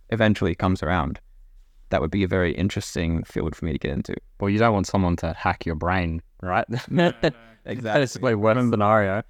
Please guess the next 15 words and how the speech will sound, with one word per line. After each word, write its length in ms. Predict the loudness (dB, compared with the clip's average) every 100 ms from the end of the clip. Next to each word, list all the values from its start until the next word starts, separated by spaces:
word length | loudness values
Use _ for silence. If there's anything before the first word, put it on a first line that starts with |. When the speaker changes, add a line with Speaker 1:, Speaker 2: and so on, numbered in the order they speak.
| _ _
Speaker 2:
Hack 240 | 2 2 2
a 60 |
chip 260 | -2 -2 -2 -4
that's 400 | -4 -6 _ _ -20
connected 340 | -4 -4 -2 -4
to 100 | 0
your 80 | 0
brain 320 | 4 4 4
and 120 | 0
start 340 | 0 0 0 0
showing 360 | -2 0 2
you, 300 | 0 -2 -4 -6 -16 -20 -4
you 60 |
know, 100 | 0
either 240 | 2 0